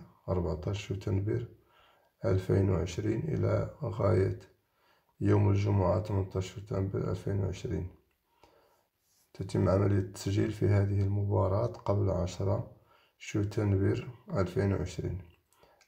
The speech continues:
على الساعة الرابعة بعد الزوال إجباريًا عبر البوابة الإلكترونية.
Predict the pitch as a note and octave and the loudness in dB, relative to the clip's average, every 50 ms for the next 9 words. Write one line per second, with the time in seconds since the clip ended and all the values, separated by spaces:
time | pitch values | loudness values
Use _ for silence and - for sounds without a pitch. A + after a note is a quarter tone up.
0 | _ - F2+ F2+ F#2+ F#2 F2+ - - - G2 F#2 E2 F2 F#2 F2+ F2+ G2 G2+ G2+ | _ 0 2 2 4 2 2 -2 -2 0 2 2 4 2 2 0 0 0 0 2
1 | F#2+ F#2 F#2 F#2+ F#2+ F#2 F2+ F2+ F#2+ F#2+ F#2 - - G#2 G2 G2 G2+ G#2 - - | 2 2 0 0 0 0 0 0 0 0 -2 -2 -2 0 0 0 0 0 -2 -4
2 | - A2+ G2 G2 G2+ G2+ G2 G2 G2+ G#2+ G#2 G2+ F#2+ F#2 G2+ A2 A#2+ - - - | -4 -4 -2 -2 -2 0 2 2 4 4 4 2 2 2 0 0 -2 -4 -4 -2
3 | - F2 F2+ F2+ F#2 F#2 F#2 F#2 F#2 G2 G2 G2 G2 G2+ G#2+ G#2 G2+ G#2 G2+ - | -2 0 0 2 2 2 2 0 0 0 0 0 0 0 0 0 0 0 0 0
4 | - G2 F#2+ F#2+ - - - G2 F#2+ F#2+ F#2 F2+ F2+ F#2 - - | 0 -2 -2 -2 -4 -4 -2 0 2 2 2 0 -2 -6 -8 -12